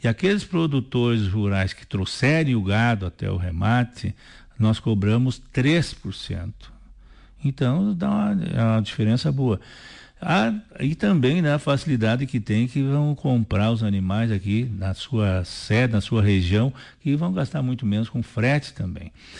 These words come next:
Então, a gente vai trabalhar com, ah, só presencial. Nós não vamos, ah, trabalhar através do YouTube, internet, porque isso aí corre um risco muito grande, já tem dado problemas em outros remates.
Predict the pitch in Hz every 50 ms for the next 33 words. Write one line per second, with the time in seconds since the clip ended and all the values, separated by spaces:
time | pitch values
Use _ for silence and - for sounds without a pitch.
0 | - - - - - - _ - 143 165 180 175 160 170 175 170 165 160 165 160
1 | 156 - 151 143 135 127 123 110 107 107 104 98 101 - - - - _ - 117
2 | 110 110 110 104 95 92 90 - - - _ _ _ _ _ - 123 113 107 104
3 | 104 101 98 95 95 92 92 92 92 95 - - - - - _ _ _ _ _
4 | - - - - - - 180 185 190 - 185 165 151 127 123 113 104 - - 92
5 | 87 92 107 139 - - - - - - _ _ _ _ - 110 107 110 127 147
6 | 160 139 131 139 143 143 131 104 107 101 95 98 104 104 104 104 - - - 95
7 | 92 101 98 95 101 107 110 107 - 107 95 92 98 104 101 104 98 104 98 92
8 | - - 107 104 104 107 95 92 - 95 95 95 95 98 104 110 - - - -
9 | - - - - - - _ - 107 92 - - 110 - - 107 101 101 101 -
10 | 107 104 101 107 98 92 101 101 - - - 92 98 127 151 - - 101 101 98
11 | 98 98 101 117 131 - - 131 104 95 - 107 101 95 101 101 104 104 101 95
12 | 92 - - 98 95 98 104 107 104 95 98 113 127 - - - 101 90 85 87
13 | 95 95 107 107 -